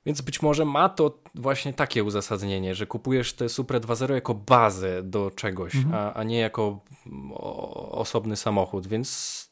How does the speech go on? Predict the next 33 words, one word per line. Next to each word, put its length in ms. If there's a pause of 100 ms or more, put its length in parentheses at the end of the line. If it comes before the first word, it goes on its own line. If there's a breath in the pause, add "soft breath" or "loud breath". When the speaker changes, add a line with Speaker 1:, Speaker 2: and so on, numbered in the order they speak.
(160)
Speaker 1:
tej 180
strony 440
ma 160
to 140
sens, 420 (180)
rzeczywiście. 520 (200)
Speaker 2:
No 140
tak. 200 (240)
E, 200
jeszcze 240
jakieś 200
były 160
pytania. 340
A, 320
ktoś 240
teraz 240
coś 160
zadał. 280
Co 120
sądzimy 300
o 40
nowym 260
Mini 180
J 180
C 180
W? 300 (260)
Speaker 1:
A, 180
teraz 220
popularne, 560
tak, 200
mnożą 460
się, 140
widziałem. 380